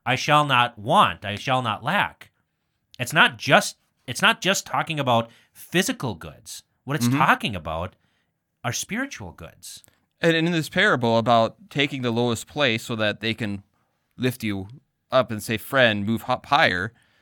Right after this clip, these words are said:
Speaker 2: it's interesting. The whole point of that, I don't believe, is you take a lower place so that you will be
Speaker 1: Yeah, this isn't just simply table etiquette.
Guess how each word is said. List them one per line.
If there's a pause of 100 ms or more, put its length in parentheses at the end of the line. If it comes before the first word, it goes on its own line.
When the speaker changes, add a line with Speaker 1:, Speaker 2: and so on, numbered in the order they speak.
(300)
Speaker 2:
it's
interesting.
The
whole
point
of
that,
I
don't
believe,
is (320)
you
take
a
lower
place (320)
so
that
you
will
be
Speaker 1:
Yeah,
this
isn't
just
simply
table
etiquette.